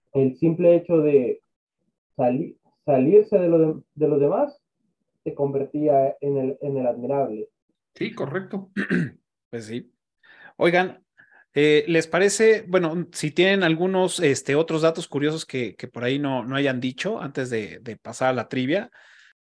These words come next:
Speaker 3: Bueno, yo, yo nada más, eh, a-, re-, retomando lo, a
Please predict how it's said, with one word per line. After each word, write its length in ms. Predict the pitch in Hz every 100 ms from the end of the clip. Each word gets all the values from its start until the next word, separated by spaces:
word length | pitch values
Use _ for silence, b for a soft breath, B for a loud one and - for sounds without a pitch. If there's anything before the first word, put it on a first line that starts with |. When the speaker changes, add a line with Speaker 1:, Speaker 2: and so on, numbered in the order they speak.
| _ _
Speaker 3:
Bueno, 340 | 185 160 156
yo, 220 | 175 220 208
yo 140 | 196
nada 160 | 202 196
más, 220 | 190 -
eh, 140 | 160 -
a-, 240 | 135 147
re-, 220 | 135 123 - 127
retomando 540 | 131 127 160 170 185
lo, 340 | 165 143 143 123
a 120 | -